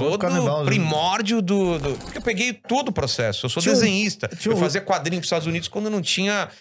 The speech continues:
Speaker 2: internet. A gente fazia original e mandava por
Speaker 1: Pô,
Speaker 2: FedEx
Speaker 1: Pastor
Speaker 2: pra lá.
Speaker 1: Metralhadora, o Chuck Norris, tinha um palhaço
Speaker 2: Tom Lee
Speaker 1: que comia
Speaker 2: Rola,
Speaker 1: mal, o
Speaker 2: Palácio
Speaker 1: palhaço
Speaker 2: Elésio. Nessa época começou a surgir, depois do Mundo Canibal
Speaker 1: Pô, Tom
Speaker 2: começou a
Speaker 1: Lee pra
Speaker 2: surgir
Speaker 1: caralho,
Speaker 2: muito,
Speaker 1: né?
Speaker 2: né, esse tipo de coisa.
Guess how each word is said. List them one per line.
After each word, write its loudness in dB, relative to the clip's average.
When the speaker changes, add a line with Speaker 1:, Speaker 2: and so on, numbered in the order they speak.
Speaker 2:
internet. -2
A 0
gente 0
fazia 0
original 0
e -2
mandava 0
por -2
Speaker 1:
Pô, 0
Speaker 2:
FedEx 0
Speaker 1:
Pastor 0
Speaker 2:
pra 2
lá. 2
Speaker 1:
Metralhadora, 0
o -12
Chuck -4
Norris, 0
tinha -2
um 2
palhaço 0
Speaker 2:
Tom 2
Lee 0
Speaker 1:
que 0
comia 4
Speaker 2:
Rola, 2
Speaker 1:
mal, 2
o 0
Speaker 2:
Palácio 4
Speaker 1:
palhaço 2
Speaker 2:
Elésio. 2
Nessa 0
época -2
começou 0
a 2
surgir, 0
depois -2
do -4
Mundo -8
Canibal 0
Speaker 1:
Pô, -2
Tom 0
Speaker 2:
começou 4
a 6
Speaker 1:
Lee 4
pra 4
Speaker 2:
surgir 4
Speaker 1:
caralho, 4
Speaker 2:
muito, 2
Speaker 1:
né? -2
Speaker 2:
né, -2
esse -8
tipo -14
de -10
coisa. -10